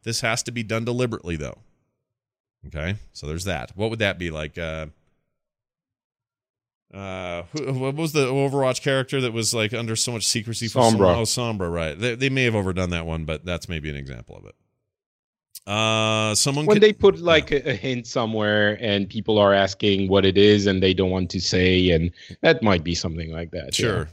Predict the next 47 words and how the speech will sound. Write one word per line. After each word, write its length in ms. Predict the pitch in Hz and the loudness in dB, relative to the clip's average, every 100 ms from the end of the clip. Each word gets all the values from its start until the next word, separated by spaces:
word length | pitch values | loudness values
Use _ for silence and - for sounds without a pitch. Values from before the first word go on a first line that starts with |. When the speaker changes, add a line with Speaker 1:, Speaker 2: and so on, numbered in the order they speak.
| - | -8
Speaker 1:
Number 220 | 123 147 | -6 -4
two, 320 | 156 170 131 | 0 2 2
someone 320 | - 147 156 | 0 -2 -2
could 160 | 160 151 | -2 -2
get 160 | 151 147 | -2 0
hurt. 300 | 160 160 - | 0 0 -2
If 160 | 107 | -6
players 340 | - 135 139 117 | -2 0 0 -2
ask 340 | 120 127 - | -2 -2 -4
me 340 | 135 135 135 131 | -4 -4 -2 -4
why 380 | 107 110 127 131 | -6 -4 -2 -2
someone 400 | - 131 131 127 | -2 -4 -4 -2
got 200 | 110 - | -4 -4
fired, 540 | - 135 151 120 120 | -6 -2 0 0 0
or 100 | 113 | -2
even 220 | 120 117 | -4 -4
if 120 | 113 | -6
they 120 | - 98 | -4 -2
got 240 | 120 131 | -2 -4
fired, 340 | - 101 101 | -4 -2 -2
I'm 180 | 101 117 | -2 -6
going 200 | 120 120 | -4 -4
to 80 | 117 | -6
take 260 | 104 104 95 | -4 -4 -4
the 80 | 113 | -4
fifth. 380 | 160 156 - - _ _ _ _ | 0 0 -2 -16 _ _ _ _
I 100 | 107 | -4
don't 260 | 123 139 | -2 -2
talk 280 | 117 127 135 | -4 -4 -4
about 280 | 120 117 120 | -4 -2 -2
a 60 | 101 | -4
candidate 520 | - 123 127 120 110 | -4 -2 -2 -2 -2
who 100 | 120 | -2
is 100 | 113 | -2
interviewing 400 | 117 127 117 113 | -4 -4 -4 -4
for 140 | 110 | -6
fear 260 | 104 117 117 | -8 -4 -4
of 120 | 101 | -4
their 120 | 107 101 | -6 -6
current 260 | 123 113 | -8 -8
employer 360 | 110 - 104 104 | -10 -6 -4 -4
retaliating 720 | 104 - 98 98 98 98 101 | -6 -6 -6 -4 -4 -4 -8
against 340 | 98 104 101 | -8 -8 -8
them. 280 | 101 87 69 | -8 -10 -12
So 140 | - 80 | -14 -12
there's 180 | 78 85 | -12 -8
that. 340 | 90 76 - | -8 -8 -12